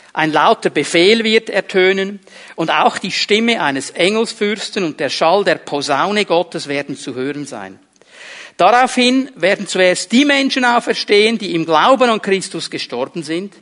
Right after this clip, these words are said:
Danach werden wir, die Gläubigen, die zu diesem Zeitpunkt noch am Leben sind, mit ihnen zusammen in den Wolken emporgehoben,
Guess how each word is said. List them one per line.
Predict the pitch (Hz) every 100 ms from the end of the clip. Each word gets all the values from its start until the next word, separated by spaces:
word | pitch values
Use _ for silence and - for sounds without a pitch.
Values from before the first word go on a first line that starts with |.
| _ - - - -
Danach | 185 196 220 254
werden | 208 208 196 165
wir, | 185 233 285
die | - -
Gläubigen, | 165 143 180 226 240 311
die | 202 175
zu | - 151
diesem | 233 - 175
Zeitpunkt | - 156 214 202 185 -
noch | 165 151
am | 131
Leben | 156 233 160
sind, | - 160 -
mit | 135 180 294
ihnen | 294 285 277
zusammen | 269 262 202 220 220 208
in | 233 247 233
den | 277 214
Wolken | 160 196 208 - 196
emporgehoben, | 170 147 - 175 196 190 156 160 165 170